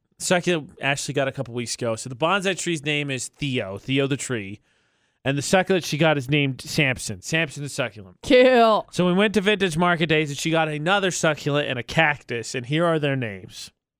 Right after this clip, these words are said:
Speaker 2: Beautiful. Love it.
Speaker 1: So apparently this particular, uh, succulent is supposed to grow over the pot.
Speaker 2: Yeah.
Speaker 1: So she decided to name it Ivy.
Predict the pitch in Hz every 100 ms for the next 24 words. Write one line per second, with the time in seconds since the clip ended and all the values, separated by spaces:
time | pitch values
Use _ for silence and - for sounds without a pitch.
0 | - 196 185 190 220 214 196 185 208 240
1 | _ _ _ - - 165 156 - 220 247
2 | 220 185 196 - 180 208 - 190 180 175
3 | - - - 147 139 - 175 165 160 -
4 | 165 160 147 156 151 147 160 156 151 -
5 | 160 147 135 131 - 226 226 190 - 151
6 | - 156 151 151 160 156 139 147 139 135
7 | 135 _ 143 160 156 123 107 95